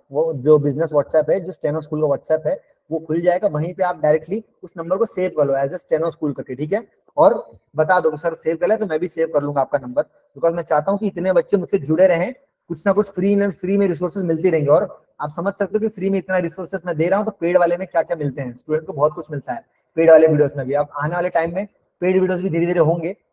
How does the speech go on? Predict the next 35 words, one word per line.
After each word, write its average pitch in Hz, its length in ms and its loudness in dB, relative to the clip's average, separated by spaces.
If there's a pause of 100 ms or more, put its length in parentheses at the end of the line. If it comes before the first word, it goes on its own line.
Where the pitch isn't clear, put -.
(140)
so 151 100 -8
paid 180 180 2
sessions 180 400 -4
में 180 80 -2
और 180 380 2
चीजें 160 340 -2
पता 147 180 0
चलेंगी, 131 320 -8
ठीक 165 140 -4
है? 208 60 0
एक 170 160 -2
बार 208 120 6
exam 190 380 0
तो 180 100 2
होने 180 180 -2
दो, - 220 -2 (260)
एग्जाम 175 260 -4
होने 180 180 -8
के 185 80 -12
बाद 185 160 -2
में 185 120 -6
बहुत 156 300 2
कुछ - 180 -6
आपको 165 160 -2
पता 147 200 2
चलता 131 300 -4
रहेगा, 123 220 -6
ठीक? 165 220 -8 (920)
तो 185 80 0
this 208 340 6
was 214 320 4 (140)
all 202 260 4 (120)
about 170 300 0 (140)
my 165 180 0 (360)
side 196 360 -2